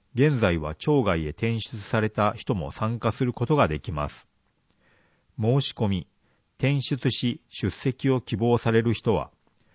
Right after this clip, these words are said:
障害学習課までご連絡ください。電話、零五六一三八の七七八零。ファックス、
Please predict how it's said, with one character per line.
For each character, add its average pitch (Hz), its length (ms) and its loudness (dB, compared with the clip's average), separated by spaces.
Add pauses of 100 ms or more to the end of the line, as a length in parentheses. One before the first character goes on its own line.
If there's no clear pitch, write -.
(140)
障 135 260 0
害 135 220 2
学 110 240 0
習 127 260 0
課 120 140 -4
ま 98 100 0
で 71 220 -6 (100)
ご 85 140 0
連 120 200 2
絡 117 240 -2
く 104 120 -2
だ 95 100 4
さ 80 180 -4
い。 69 100 -8 (1080)
電 117 280 2
話、 104 240 2 (460)
零 143 260 4
五 135 300 4
六 82 300 2
一 - 400 -4 (240)
三 131 320 -2
八 113 320 -2
の 67 180 -8 (320)
七 107 260 0
七 120 280 0
八 85 320 -6
零。 98 260 0 (1000)
フ - 140 -4
ァ 156 60 2
ッ - 40 -18 (100)
ク - 120 -10
ス、 - 240 -12